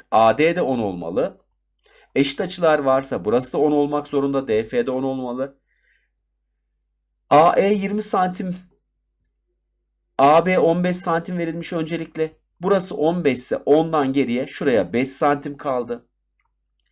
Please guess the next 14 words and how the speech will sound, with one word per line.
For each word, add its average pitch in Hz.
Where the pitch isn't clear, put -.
D 139
noktasından 127
bir 135
dikme 143
çizecek 113
olursak 95
şu 113
şekilde. -
İkizkenar 170
üçgen 170
olduğu 147
için 139
şu 175
parçalar 131